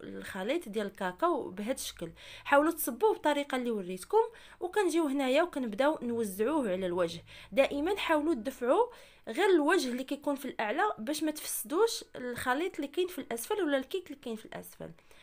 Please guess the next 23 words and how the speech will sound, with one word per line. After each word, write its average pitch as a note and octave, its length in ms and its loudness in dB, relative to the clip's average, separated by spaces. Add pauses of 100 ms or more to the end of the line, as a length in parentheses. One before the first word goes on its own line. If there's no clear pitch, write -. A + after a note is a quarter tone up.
(220)
الان D#4+ 300 0
كنجيبوا C#4 540 0 (160)
كرات F#4 460 4
ديال A#3 340 -2
جوز C#4+ 400 0
الهند. G#3+ 640 -2 (460)
كما E4 200 2
شفتوا F4 200 -2
معايا D4 260 4
انا C4+ 260 0
راه A#3+ 80 4
عملت G#3+ 320 -2
تسعه C4+ 320 2 (100)
كرات. G3+ 480 4 (340)
القالب D4 480 2
اللي C#4+ 180 0
هو C#4+ 180 0
قياس F4+ 320 -2
ديالو G4 320 2
عشرون F4+ 300 -4
سنتيمتر، B3+ 680 -4
كندخلوهم A#3 680 -2
هكا. F3 420 2